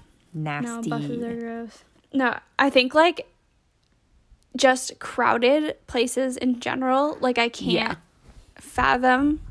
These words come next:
Speaker 2: like, I don't know, I just can't fathom, like, being in a crowded space.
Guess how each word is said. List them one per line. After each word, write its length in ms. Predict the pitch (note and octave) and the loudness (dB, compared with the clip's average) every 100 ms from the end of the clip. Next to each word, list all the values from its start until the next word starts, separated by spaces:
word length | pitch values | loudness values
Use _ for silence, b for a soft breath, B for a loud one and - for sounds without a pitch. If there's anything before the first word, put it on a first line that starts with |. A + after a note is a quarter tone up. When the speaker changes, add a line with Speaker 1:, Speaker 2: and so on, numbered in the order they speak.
| - - | -14 -2
Speaker 2:
like, 440 | A#3+ A3+ - - _ _ _ _ _ _ _ - | 0 0 -4 -16 _ _ _ _ _ _ _ -6
I 80 | C4+ | 2
don't 100 | D4+ | 4
know, 180 | D#4+ - | 4 4
I 80 | B3+ | 2
just 200 | D4+ - | 0 2
can't 260 | D#4 D#4 | 4 4
fathom, 420 | B3 A#3 C4+ D#4 | 4 4 4 2
like, 280 | C#4 B3 A#3+ b b b b _ _ B3 B3 | 2 0 -4 b b b b _ _ -10 -4
being 360 | C4 F#4 C#4+ | -2 0 0
in 160 | B3 B3+ | 0 -2
a 80 | B3 | -4
crowded 680 | - - A#3 B3 A#3+ B3 - | -4 0 2 6 4 4 -6
space. 720 | - - - A#3+ G#3 A#3+ - | -16 -14 -2 0 0 -2 -10